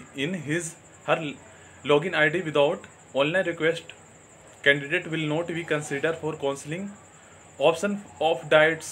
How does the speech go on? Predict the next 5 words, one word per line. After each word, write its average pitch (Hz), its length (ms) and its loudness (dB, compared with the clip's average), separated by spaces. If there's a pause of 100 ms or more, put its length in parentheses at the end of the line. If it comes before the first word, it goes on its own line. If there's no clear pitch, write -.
(320)
institute 156 540 -6
since, - 520 -6 (760)
uh, 131 60 -4 (140)
the 147 80 10 (100)
vacan-, 147 340 0